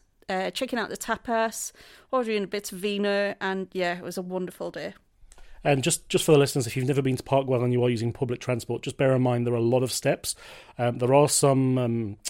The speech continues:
Speaker 2: travelators, uh, or escalators that can take up sections of it, but not all of them are working. So just bear in mind you, you do need to use the steps if you're taking public transport. If you take other means, they will drop you off pretty much at, uh, the, the door there.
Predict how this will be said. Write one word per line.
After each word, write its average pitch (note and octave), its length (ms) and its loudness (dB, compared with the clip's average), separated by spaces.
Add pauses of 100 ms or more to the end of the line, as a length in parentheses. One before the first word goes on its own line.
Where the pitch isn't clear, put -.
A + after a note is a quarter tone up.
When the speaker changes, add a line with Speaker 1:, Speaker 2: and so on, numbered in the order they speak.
(320)
Speaker 2:
travelators, D#3 640 6
uh, A#2+ 140 0
or A#2 120 0
escalators C#3+ 520 2
that C3+ 120 -6
can C3 200 -2 (280)
take C#3+ 220 2
up - 100 -8
sections - 260 -4
of C3 40 0
it, A#2+ 40 0
but B2 120 -2
not C#3 240 4
all C#3 200 6
of A#2 100 0
them A#2+ 80 0
are B2 60 2
working. A#2+ 340 -2
So B2 120 -6
just B2 140 -4
bear A#2+ 220 0
in A#2 80 -2
mind A2+ 260 -4
you, A#2 80 -8
you A2+ 140 -10
do A#2 120 -4
need A#2 180 -4
to A#2+ 100 -6
use A2 120 -6
the B2 60 -10
steps - 320 -8 (240)
if C#3+ 80 -2
you're B2+ 80 -4
taking B2+ 240 0
public B2 240 -2
transport. C#3+ 400 0
If - 140 -6
you C3+ 80 -2
take C3 320 -2 (320)
other D#3+ 140 8
means, D#3+ 240 6
they D3+ 80 6
will C3 100 4
drop B2 180 -2
you A#2 80 -2
off G#2+ 80 -8
pretty - 260 -10
much G#2+ 300 -12
at, - 300 -12
uh, G#2 140 -6
the, G#2 220 -8
the G#2+ 100 -10
door A2+ 220 -2
there. G#2+ 220 -4